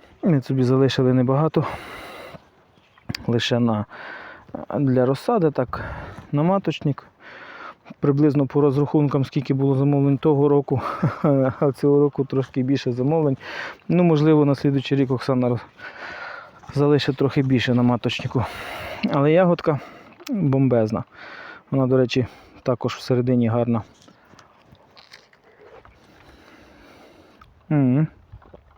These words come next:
Має ось такий насичений колір. Темний бордовий. Ягодка просто суперова. Потрібно ставити всі ці вуса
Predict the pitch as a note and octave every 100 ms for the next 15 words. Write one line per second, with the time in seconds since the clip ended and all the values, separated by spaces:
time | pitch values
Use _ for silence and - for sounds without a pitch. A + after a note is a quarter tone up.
0 | - - C3+ A2+ A2 A#2 - A#2 A2 B2
1 | - A#2 A2 D3 C3+ - - - - -
2 | - - - - - - - - - -
3 | - C3 A#2 A2 B2 C3+ C#3+ A#2+ - -
4 | - - - _ - _ - - - D3
5 | B2+ - A#2+ A#2+ - B2 A#2+ A2+ G#2+ G2
6 | F#2+ - - - - - - - - -
7 | - - - - B2+ B2 A#2+ - B2 A#2
8 | G#2+ A2+ B2+ - C3 E3+ F3 C#3